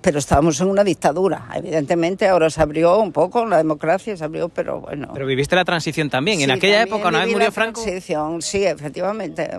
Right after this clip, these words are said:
Speaker 1: Bueno, insisto, queda mucho que caminar. Vamos muy lento.
Speaker 2: ¿Cómo era antes para casarte?
Speaker 1: Pues antes tú tenías un novio, tenías que ir a hacer la presentación oficial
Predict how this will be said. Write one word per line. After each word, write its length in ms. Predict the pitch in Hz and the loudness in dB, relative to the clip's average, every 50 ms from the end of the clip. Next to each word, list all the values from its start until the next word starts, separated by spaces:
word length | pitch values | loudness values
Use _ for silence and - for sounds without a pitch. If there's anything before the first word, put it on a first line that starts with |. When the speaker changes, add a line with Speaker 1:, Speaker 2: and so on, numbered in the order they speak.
| - | -8
Speaker 1:
Bueno, 320 | - 254 277 247 180 160 - - - - - - - - - - - - - - _ _ _ _ _ - | -6 -6 -6 -6 -6 -10 -12 -14 -20 -20 -20 -20 -20 -20 -20 -20 -20 -20 -20 -20 _ _ _ _ _ -6
insisto, 500 | - 226 202 - 269 254 - - 190 175 | -4 -4 0 0 0 0 2 0 -2 0
queda 220 | 180 240 226 233 | 2 2 2 2
mucho 260 | 240 233 214 - 208 185 | 0 -2 -2 -2 -4 -2
que 140 | 190 175 | -2 -2
caminar. 340 | 160 160 147 127 - - - - - - - - | -2 -4 -4 -4 -6 -8 -8 -2 -2 -2 0 0
Vamos 320 | 233 233 226 214 190 185 | -2 -2 -2 -4 -4 -4
muy 100 | 208 156 139 | -4 -4 -4
lento. 440 | 131 127 135 139 - 165 147 135 131 - - - 190 - | -6 -6 -8 -8 -6 -6 -6 -6 -8 -12 -18 -20 -14 -6
Speaker 2:
¿Cómo 200 | - 196 214 180 | -4 -2 0 0
era 80 | 127 | -2
antes 180 | 113 110 - - | -2 -4 -6 -6
para 160 | - 120 117 | -6 -6 -6
casarte? 320 | 117 113 - 107 - - 160 | -6 -8 -12 -12 -14 -10 -6
Speaker 1:
Pues 180 | 156 139 123 | -4 -4 -2
antes 320 | 143 156 147 143 165 165 - | -2 -4 -2 -2 -4 -4 -4
tú 140 | - 175 | -6 -6
tenías 340 | 165 180 165 165 180 175 160 175 | -4 -2 -2 -2 -2 -4 -4 -4
un 140 | 202 190 | -6 -2
novio, 480 | 202 226 254 262 269 269 285 294 294 294 | -2 0 2 2 2 2 4 2 2 2
tenías 320 | - 208 165 170 165 147 | 2 -2 -2 -2 -2 -4
que 120 | - - 180 | -4 -6 -4
ir 60 | 156 | -4
a 40 | 160 | -4
hacer 160 | - - 165 | -4 -4 -2
la 80 | 160 160 | -2 -2
presentación 600 | - 156 156 - 170 165 135 143 - 165 160 185 | -4 -4 -8 -6 -6 -6 -6 -4 -4 -4 -4 -4
oficial 500 | 202 196 196 156 139 147 156 156 147 120 | -6 -8 -10 -12 -4 0 2 2 2 0